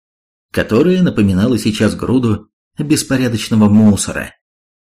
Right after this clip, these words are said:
Более того, в холле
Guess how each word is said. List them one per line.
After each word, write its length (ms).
Более 480
того, 400
в 100
холле 640